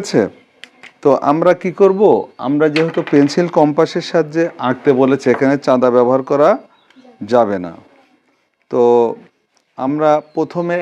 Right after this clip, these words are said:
একটা কোণ অঙ্কনের জন্য ক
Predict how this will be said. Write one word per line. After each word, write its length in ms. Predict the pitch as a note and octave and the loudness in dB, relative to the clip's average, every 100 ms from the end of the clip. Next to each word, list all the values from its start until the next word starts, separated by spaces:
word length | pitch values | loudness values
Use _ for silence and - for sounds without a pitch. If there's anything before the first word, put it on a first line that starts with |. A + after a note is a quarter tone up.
| D#3 | -4
একটা 200 | - D#3 D3+ | -2 -4 -2
কোণ 200 | D3+ D3 D3 C#3+ | 2 2 2 0
অঙ্কনের 400 | C3 C3+ B2 B2 | 0 0 0 0
জন্য 220 | C#3 C3 G#2+ B2 - - _ _ _ _ _ _ _ _ _ _ _ - - _ _ - - - - - _ C#3 - | 2 2 0 -4 -8 -20 _ _ _ _ _ _ _ _ _ _ _ -20 -20 _ _ -20 -20 -20 -20 -20 _ -20 -12
ক 20 | - | 2